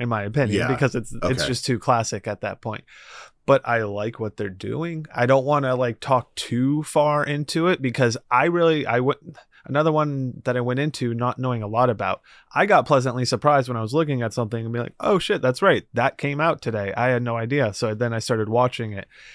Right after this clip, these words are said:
Speaker 2: That's awesome.
Speaker 1: And I've been enjoying what they've been doing with it a lot.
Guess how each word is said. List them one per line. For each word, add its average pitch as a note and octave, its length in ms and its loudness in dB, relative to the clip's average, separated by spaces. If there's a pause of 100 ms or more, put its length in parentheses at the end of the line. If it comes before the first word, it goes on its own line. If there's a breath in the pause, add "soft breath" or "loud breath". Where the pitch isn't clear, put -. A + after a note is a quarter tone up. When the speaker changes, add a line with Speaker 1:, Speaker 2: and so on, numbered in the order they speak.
Speaker 2:
That's D2 260 -6
awesome. - 440 -10
Speaker 1:
And F3 160 4
I've F3 260 4
been G3 120 0
enjoying D#3 400 2
what C#3 120 4
they've B2+ 160 4
been A#2+ 140 -2
doing B2 260 2
with G#2 160 -4
it F#2 160 -8 (320)
a B2 100 4
lot. A2+ 480 2